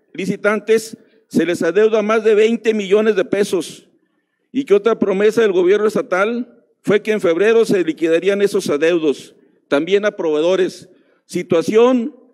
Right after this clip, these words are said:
que no ha llegado a realizarse. Ya no estamos para promesas de campaña, compañeros. Hoy la ciudadanía requiere resultados.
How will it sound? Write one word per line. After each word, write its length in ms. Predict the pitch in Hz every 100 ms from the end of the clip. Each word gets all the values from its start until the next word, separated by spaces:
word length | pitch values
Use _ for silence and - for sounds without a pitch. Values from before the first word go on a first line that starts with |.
| _ _
que 140 | 160 165
no 100 | 196
ha 60 |
llegado 420 | 220 208 214 220
a 40 | 214
realizarse. 920 | 190 170 156 175 190 180 180 131 - _ _ _ _ _ _ _ -
Ya 220 | 233 220
no 100 | 233
estamos 420 | 214 233 233 233
para 240 | 202 185 -
promesas 440 | 175 202 214 226
de 100 | 214
campaña, 560 | 175 160 196 220 208 196
compañeros. 760 | 180 165 175 170 147 131 - _ _ _ _ _
Hoy 160 | - 214
la 120 | 226
ciudadanía 640 | 202 190 175 170 196 214 214
requiere 440 | 190 - 208 220
resultados. 1080 | 208 - 160 156 208 220 190 - - -